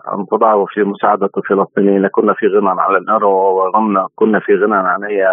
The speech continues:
منظمة تساعد. إنما وجود الأونروا هو وجود أممي لإقرار أممي. عندما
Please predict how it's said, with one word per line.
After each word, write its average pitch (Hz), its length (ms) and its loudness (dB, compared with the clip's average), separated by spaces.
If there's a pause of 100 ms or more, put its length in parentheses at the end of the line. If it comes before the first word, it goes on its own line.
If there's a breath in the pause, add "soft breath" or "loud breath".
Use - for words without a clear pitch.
(200)
منظمة 101 480 0
تساعد. 85 440 -2 (120)
إنما 123 340 2
وجود 117 380 -4
الأونروا 101 520 -2
هو 120 500 2
وجود 135 420 -2 (320)
أممي 101 460 0 (420 loud breath)
لإقرار 110 560 2
أممي. 87 360 -4
عندما 117 520 2